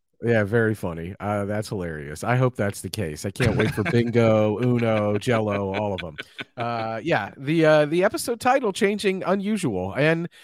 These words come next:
Speaker 1: look, that's something people could, uh, send some feedback in about. Uh, what, what do we think is going on here? I think otherwise, like, feedback, uh, you know, we, we talked about what we're gonna talk about in this episode, but,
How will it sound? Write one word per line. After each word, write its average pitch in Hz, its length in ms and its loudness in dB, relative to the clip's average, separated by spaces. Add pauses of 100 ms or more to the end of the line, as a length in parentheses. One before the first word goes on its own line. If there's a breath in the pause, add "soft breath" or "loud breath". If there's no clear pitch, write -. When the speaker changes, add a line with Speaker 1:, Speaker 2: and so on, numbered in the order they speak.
(180 loud breath)
Speaker 1:
look, 165 180 6
that's 147 220 4
something 156 200 4
people 117 280 -2
could, 107 260 2
uh, 107 220 0
send 117 260 -2
some 104 160 -6
feedback 98 500 -4
in 95 120 -4
about. 82 360 -6
Uh, 104 420 -2
what, 110 340 -2
what 190 80 2
do 233 60 2
we 247 100 -2
think 196 180 -4
is 160 100 -2
going 120 380 2
on 107 220 0
here? 92 360 -6 (320 loud breath)
I 190 100 4
think 262 200 -2
otherwise, 196 500 6
like, 190 200 -6
feedback, 196 640 0
uh, 165 420 -2
you 285 160 -10
know, 247 280 -2
we, 220 240 -8
we 214 80 -6
talked 240 280 -2
about 208 240 2
what 196 160 -2
we're 202 100 0
gonna 214 100 -2
talk 175 240 0
about 147 240 2
in 123 100 0
this 117 280 -2
episode, 147 520 0
but, 143 160 0